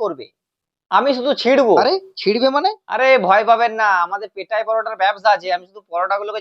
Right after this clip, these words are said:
Speaker 1: ছিঁড়ে ছিঁড়ে দেবো। আপনি কি ভাবছেন?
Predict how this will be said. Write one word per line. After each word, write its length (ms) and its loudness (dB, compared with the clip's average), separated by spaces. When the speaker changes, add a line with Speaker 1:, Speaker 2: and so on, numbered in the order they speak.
Speaker 1:
ছিঁড়ে 220 -12
ছিঁড়ে 240 -12
দেবো। 200 -10
আপনি 220 -12
কি 160 -16
ভাবছেন? 400 0